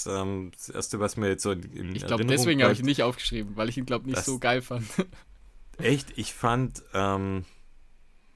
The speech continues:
Speaker 1: also was bei mir hängen geblieben ist, dass der Tim Tollefson so unfassbar sympathisch,
Speaker 2: Ja, ja,
Speaker 1: ähm,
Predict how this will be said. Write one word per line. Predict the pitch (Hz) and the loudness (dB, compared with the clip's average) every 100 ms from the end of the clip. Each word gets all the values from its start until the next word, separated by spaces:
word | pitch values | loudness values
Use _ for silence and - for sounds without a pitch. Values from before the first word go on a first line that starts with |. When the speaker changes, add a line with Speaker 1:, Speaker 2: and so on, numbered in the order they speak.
| _ - - - | _ -20 -14 -8
Speaker 1:
also | 92 | -2
was | 95 - | -2 -2
bei | 110 | 0
mir | 117 | 2
hängen | 117 127 | 2 0
geblieben | 127 120 120 104 | -2 -2 -2 -2
ist, | 98 - - - - - - - | -2 -6 -12 -20 -20 -18 -16 -8
dass | - - - - - | -4 -2 -4 -10 -8
der | 98 | -6
Tim | - 101 | -6 -6
Tollefson | 117 110 - 110 - | -2 -2 -2 -6 -6
so | - 120 123 - | -4 -4 -4 0
unfassbar | 135 151 - 107 101 - 104 | 2 2 2 -2 0 -2 -2
sympathisch, | 104 87 92 90 - 85 | -2 -4 0 0 0 -2
Speaker 2:
Ja, | 127 120 | 0 2
ja, | 117 107 | 2 2
Speaker 1:
ähm, | 101 | 0